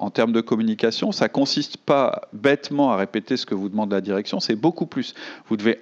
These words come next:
enrichir le message, vous devez lui donner du sens. En fait, vous devez être capable de donner des perspectives à vos équipes. Et par exemple, hein, on peut vous demander, euh, des choses difficiles, comme par exemple de réduire les coûts ou même les équipes,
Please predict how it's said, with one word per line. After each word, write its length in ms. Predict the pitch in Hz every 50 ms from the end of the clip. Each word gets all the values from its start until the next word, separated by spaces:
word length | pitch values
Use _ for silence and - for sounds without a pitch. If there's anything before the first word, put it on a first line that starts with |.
| - -
enrichir 560 | 175 175 175 156 156 143 - - - 156 147
le 100 | 139 123
message, 360 | 120 117 110 - - 175 165
vous 100 | 135 127
devez 200 | 117 117 127 143
lui 140 | 139 127 113
donner 380 | 113 117 135 139 143 143 139
du 160 | 135 135 135 131
sens. 320 | - - 120 107 - - - - - - -
En 20 | -
fait, 160 | - 170 151
vous 100 | 135 120
devez 160 | 107 117 123
être 120 | 131 135
capable 540 | - - 143 139 - - 135 127 113 98 92 - - - _ -
de 160 | - 113 110
donner 400 | 104 110 117 143 147 143 143 135
des 100 | 110 107
perspectives 640 | - - 139 131 - - 135 110 - - - 131 117
à 60 | 107
vos 120 | 98 104 101
équipes. 460 | 95 98 95 - - 185 220 - - - - - - - - - -
Et 280 | - 131 143 160 185 180
par 220 | - - 82 82
exemple, 380 | 101 101 117 160 196 208 - 143
hein, 60 | 139
on 120 | 147 147
peut 120 | 123 - 127
vous 220 | 131 127 131 127
demander, 540 | 117 117 113 110 107 113 123 139 135 120 104 - - - - - - -
euh, 200 | - 95 92 90
des 120 | 87 95 92
choses 300 | - - 135 123 113 113
difficiles, 640 | 113 139 143 - - 143 139 - - 143 143 123
comme 240 | 117 - 104 95 85
par 160 | 117 107 110
exemple 260 | 110 110 131 123 113
de 80 | 101 101
réduire 460 | 92 - 131 131 127 123 127 127 117
les 100 | 117 113
coûts 240 | 110 - - 123 110
ou 40 | 98
même 200 | 101 101 101 101
les 160 | 101 98 101
équipes, 360 | 104 101 - - - 208 -